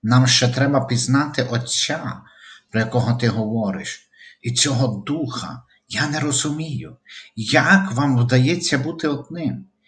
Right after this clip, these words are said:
якщо мова йде про три різні особи?" Ісус подивився на Петра, думаючи, як допомогти йому у його замішанні.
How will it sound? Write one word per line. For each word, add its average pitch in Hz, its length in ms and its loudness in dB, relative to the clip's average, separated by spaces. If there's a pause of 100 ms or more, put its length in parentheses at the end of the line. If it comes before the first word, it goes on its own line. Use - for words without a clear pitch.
(200)
якщо - 420 0
мова 156 400 4
йде 135 460 -2 (300)
про 117 180 -2
три 113 380 0
різні 104 480 -4
особи?" 98 460 -8 (1500)
Ісус 123 360 0
подивився 120 640 0
на 101 120 -2
Петра, 113 540 -6 (640)
думаючи, 127 1120 2 (420)
як - 400 -2
допомогти 139 720 0
йому 127 520 2
у 117 100 0
його 110 240 -2
замішанні. 80 1000 -6